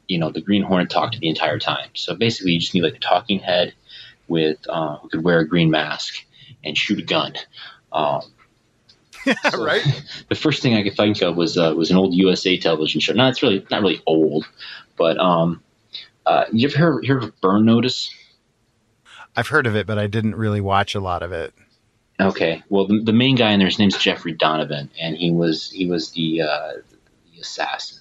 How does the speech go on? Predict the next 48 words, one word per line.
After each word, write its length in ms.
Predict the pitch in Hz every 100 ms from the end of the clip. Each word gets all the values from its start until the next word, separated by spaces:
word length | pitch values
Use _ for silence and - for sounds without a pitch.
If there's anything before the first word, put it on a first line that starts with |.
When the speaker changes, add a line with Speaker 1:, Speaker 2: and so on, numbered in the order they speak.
| _ -
Speaker 1:
guy, 260 | - - 78
and, 80 | - - - - -
and 80 | 87
he 60 |
kinda 220 | 95 113 101
has 340 | - 101 95
that 160 | 92 -
same 500 | - 92 87 85 - - - _ -
facial 300 | 87 - 85
structure 560 | - 80 76 - 76
as, 260 | 73 71 - 82
as 120 | 76
Van 340 | - 82 78
Williams 400 | 80 87 82 76
did 260 | - 80 78
back 280 | 78 78 -
when 200 | 82 80
he 100 | 80
played, 420 | 80 - 80 78 - - - - -
uh, 220 | 73 69
Britt 300 | - 90 - -
Reed. 300 | 82 76 -
So 360 | - - - _ - - -
I, 160 | 104 110 -
for 100 | -
my 240 | 104 104 123
pick, 280 | - - -
I 100 | 87
went 220 | 87 78
with, 260 | 82 76 -
with 160 | 82 - -
Jeffrey 400 | - 95 - 87
Donovan. 360 | 82 160 156 - _ _ _ _ _ _ 135
Speaker 2:
Oh, 200 | 156 143
yeah, 180 | 143
he's 140 | 139 120
got 160 | 127
the, 260 | 113 110 107
yeah, 260 | 110 113 113
that 180 | 107 -
facial 360 | 113 104 104
structure. 420 | 98 - 101 - -
He's 140 | 104
got 200 | - 90
kind 200 | - 101
of 100 | 95
the 140 | 95 98
long, 480 | 95 98 98 92